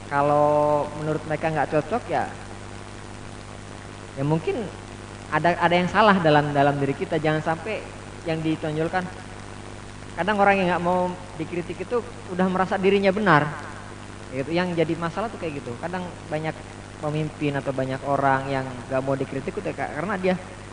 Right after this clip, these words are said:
yakin dengan dirinya sendiri sebagai orang yang paling benar. Itu ya jadi penyakit kayak gitu. Jadi berbahagialah kalian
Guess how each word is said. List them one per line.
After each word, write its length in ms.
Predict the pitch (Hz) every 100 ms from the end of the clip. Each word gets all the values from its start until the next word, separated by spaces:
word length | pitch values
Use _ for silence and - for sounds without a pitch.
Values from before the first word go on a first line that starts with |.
| -
yakin 480 | 151 156 - 233 175
dengan 160 | 156 156
dirinya 320 | 151 151 151
sendiri 240 | 147 180
sebagai 240 | 151 139 139
orang 160 | 143
yang 60 | 139
paling 160 | 143 139
benar. 320 | 139 113 - - - - - - - - - -
Itu 160 | 202
ya 260 | 180 143 131 - - 147
jadi 160 | 135
penyakit 420 | 139 139 139 123 113 - - 113
kayak 120 | 104 101
gitu. 120 | - 104 104 101 - 101 101
Jadi 160 | 117 151 110 - - - - - - -
berbahagialah 960 | 143 156 175 170 170 147 156 185 180 160
kalian 240 | 151 165